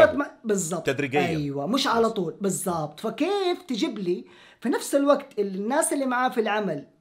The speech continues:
Speaker 2: وهو معاهم شغال ومر بكل الانترفيوز وبكل ال-،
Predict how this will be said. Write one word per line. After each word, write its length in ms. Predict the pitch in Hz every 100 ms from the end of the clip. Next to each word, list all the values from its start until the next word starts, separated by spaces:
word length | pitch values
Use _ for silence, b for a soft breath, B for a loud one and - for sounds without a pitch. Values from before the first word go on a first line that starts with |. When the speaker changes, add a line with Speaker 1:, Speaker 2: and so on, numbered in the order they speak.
| _
Speaker 2:
وهو 380 | 185 190 294 277
معاهم 420 | 233 320 339 214
شغال 560 | 202 196 180 240 170 143
ومر 280 | 175 262 262
بكل 400 | 214 220 277 254
الانترفيوز 920 | 226 254 - 220 185 196 240 190 165
وبكل 360 | - 262 269
ال-، 160 | 240